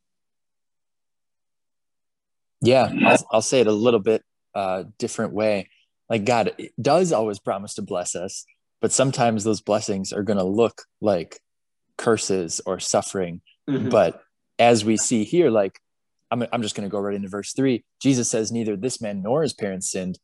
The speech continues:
Speaker 1: but this happens so that the works of God might be displayed in him." And ultimately, when, you know, you've all read through John nine, what happens here in the end? Well, the guy can physically see, and then even better than that, he sees that Jesus is the Son of Man, his Savior.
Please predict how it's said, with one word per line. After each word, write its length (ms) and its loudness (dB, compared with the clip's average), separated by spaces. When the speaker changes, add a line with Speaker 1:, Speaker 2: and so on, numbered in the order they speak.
Speaker 1:
but 120 0
this 160 4
happens 380 2
so 120 0
that 100 -8
the 80 2
works 300 2
of 140 -4
God 300 -2
might 220 -6
be 100 -6
displayed 600 0
in 280 -2
him." 240 -12
And 280 4
ultimately, 500 0
when, 240 -4
you 100 -10
know, 80 -6
you've 220 0
all 220 2
read 260 -2
through 380 -4
John 320 -6
nine, 340 -2
what 140 2
happens 400 0
here 120 2
in 80 0
the 100 -2
end? 200 -4
Well, 100 -2
the 100 -4
guy 200 0
can 320 -8
physically 400 -4
see, 420 0
and 100 -4
then 100 -2
even 260 -4
better 280 -2
than 160 -8
that, 240 -10
he 100 -4
sees 300 4
that 140 0
Jesus 420 0
is 220 -2
the 60 -10
Son 200 -4
of 120 -10
Man, 220 -4
his 240 -6
Savior. 440 0